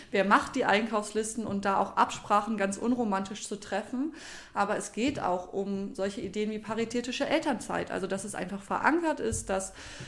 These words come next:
ähm, dass unter den Elternteilen gleich aufgeteilt wird, weil das ja ein Anzeichen ist, dass wer in Elternzeit geht, hat eine andere Bindung auch zum Kind und hat auch anders die ganzen Sorgearbeitstätigkeiten im Blick. Und wenn es nun mal heterosexuelle Beziehungen sind, fordert das einfach mehr Männer ein,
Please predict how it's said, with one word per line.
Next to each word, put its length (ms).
ähm, 840
dass 220
unter 280
den 160
Elternteilen 920
gleich 300
aufgeteilt 520
wird, 180
weil 100
das 180
ja 140
ein 280
Anzeichen 600
ist, 260
dass 220
wer 200
in 80
Elternzeit 640
geht, 200
hat 120
eine 220
andere 360
Bindung 360
auch 140
zum 200
Kind 320
und 200
hat 160
auch 180
anders 360
die 200
ganzen 560
Sorgearbeitstätigkeiten 1080
im 100
Blick. 260
Und 120
wenn 120
es 100
nun 120
mal 100
heterosexuelle 640
Beziehungen 420
sind, 160
fordert 360
das 160
einfach 340
mehr 220
Männer 420
ein, 280